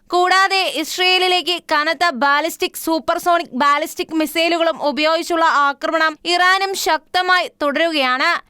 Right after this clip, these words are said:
ഈ സന്ദർഭത്തിലാണ് ഒരു വെടിനിർത്തലിനായി ഇറാൻ ഒമാനെയും ഖത്തറിനെയും സമീപിച്ചതായുള്ള സൂചന പുറത്തുവരുന്നത്. സൗദി അറേബ്യയും സമാധാന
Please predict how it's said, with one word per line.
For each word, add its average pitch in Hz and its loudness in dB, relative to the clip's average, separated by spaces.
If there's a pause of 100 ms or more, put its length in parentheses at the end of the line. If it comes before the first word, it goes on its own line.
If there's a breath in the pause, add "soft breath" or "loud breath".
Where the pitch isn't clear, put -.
(160)
ഈ - 2 (180)
സന്ദർഭത്തിലാണ് 349 0 (220)
ഒരു 330 0
വെടിനിർത്തലിനായി 339 0 (200)
ഇറാൻ 320 2 (280)
ഒമാനെയും 339 2 (140)
ഖത്തറിനെയും 330 0 (140)
സമീപിച്ചതായുള്ള 320 0 (140)
സൂചന 294 -2 (280)
പുറത്തുവരുന്നത്. 285 0 (320)
സൗദി 359 0
അറേബ്യയും 359 -2 (120)
സമാധാന 330 2